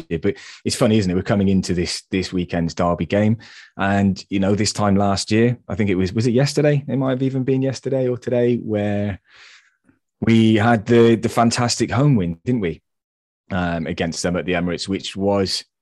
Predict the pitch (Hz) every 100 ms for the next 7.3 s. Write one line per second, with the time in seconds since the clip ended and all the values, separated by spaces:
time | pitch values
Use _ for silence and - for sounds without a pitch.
0 | _ _ _ _ _ _ _ - 85 85
1 | 85 - 87 82 87 87 - 90 73 85
2 | 85 - _ _ - - 82 - 80 98
3 | 101 101 - - 98 90 87 - 98 98
4 | 95 98 92 - - 85 85 82 82 80
5 | 80 143 156 151 - _ - 220 233 101
6 | 95 90 90 - 90 82 - 85 135 98
7 | 127 82 71